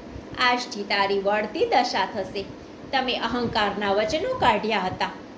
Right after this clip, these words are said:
તેથી તમારી દશા કઠણ બની હતી. હવે તમે મારા વ્રતનો મહિમા વધારજો."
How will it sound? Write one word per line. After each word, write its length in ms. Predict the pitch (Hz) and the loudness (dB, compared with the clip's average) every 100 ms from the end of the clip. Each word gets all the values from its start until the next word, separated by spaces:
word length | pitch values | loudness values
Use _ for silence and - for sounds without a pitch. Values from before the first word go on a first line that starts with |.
| - | -10
તેથી 320 | 254 240 233 220 | 0 0 0 -2
તમારી 480 | 220 214 208 208 | -2 2 2 4
દશા 340 | 202 220 220 453 554 - | 2 0 2 0 -2 -2
કઠણ 400 | 226 208 294 480 | 0 0 0 2
બની 280 | 370 262 240 | 2 2 2
હતી. 280 | 214 208 208 - - - - | 2 0 -4 -6 -14 -14 -2
હવે 240 | 220 226 | 2 2
તમે 300 | 220 208 202 | 0 0 0
મારા 340 | 196 202 202 196 | 2 4 4 4
વ્રતનો 460 | 208 214 - 208 | 2 -2 -2 -2
મહિમા 460 | 196 208 220 220 185 | -2 -2 -2 0 0
વધારજો." 640 | 185 185 226 330 370 254 | 0 2 2 2 2 -2